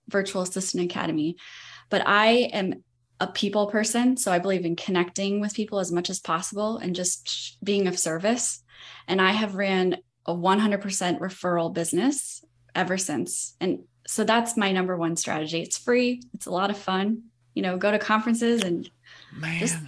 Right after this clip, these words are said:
Speaker 1: talk to people.
Speaker 2: Startup Nation, are you like me? And when you hear someone say this, "Oh, yeah, I just get referrals all over the place. They just come to me. I don't know what it is." You're just like, "I don't like you."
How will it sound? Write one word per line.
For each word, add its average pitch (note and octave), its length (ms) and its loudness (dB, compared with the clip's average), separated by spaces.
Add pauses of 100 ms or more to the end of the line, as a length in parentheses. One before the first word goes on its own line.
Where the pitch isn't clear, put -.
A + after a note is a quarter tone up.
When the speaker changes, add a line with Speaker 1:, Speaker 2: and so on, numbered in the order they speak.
Speaker 1:
talk F#3+ 280 -4
to F3 80 -10
people. D#3+ 400 -8 (240)
Speaker 2:
Startup A#2 400 6
Nation, A2+ 460 4
are A#2 60 4
you D3+ 180 4
like G#2+ 300 6
me? G2 280 2
And G2 80 2
when G2 120 2
you G2 100 2
hear G#2+ 140 6
someone G2+ 380 0
say F#2 280 -2
this, F#2+ 300 -2
"Oh, E3 360 4
yeah, F3+ 320 -2
I F3 80 0
just G#3 240 0
get F#3 160 2
referrals C3+ 720 2
all E3+ 220 4
over F3 200 8
the F3 120 6
place. - 320 0
They G3 120 0
just A#3 280 0
come E3+ 260 4
to - 180 -2
me. E3+ 140 4
I E3+ 140 6
don't F3+ 180 6
know F3 180 6
what E3+ 240 6
it F3 160 -2
is." E3+ 300 2 (220)
You're D3 120 8
just C#3 220 6
like, A2+ 360 8 (280)
"I - 180 6
don't F2+ 440 0
like E2+ 320 0
you." D#2 220 -8